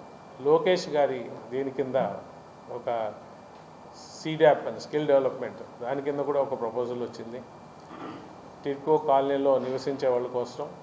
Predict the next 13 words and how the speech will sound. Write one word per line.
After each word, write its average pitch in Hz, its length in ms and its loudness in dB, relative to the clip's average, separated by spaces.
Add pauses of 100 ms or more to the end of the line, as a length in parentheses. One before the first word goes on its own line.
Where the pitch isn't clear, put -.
(200)
స్కిల్ 139 300 -4
డెవలప్‌మెంట్ 127 540 -2 (360)
కార్పొరేషన్ 123 560 -6
కింద 120 200 -6 (1700)
ఈ 123 380 -8 (560)
రకరకాల 127 720 4 (200)
సెమీ 147 480 -6
స్కిల్డ్ 139 380 -6 (160)
అనేది 127 280 -6
అయితే 120 200 -8
అంటారో, 113 340 -6 (1200)
right 123 260 -4
from 123 280 -4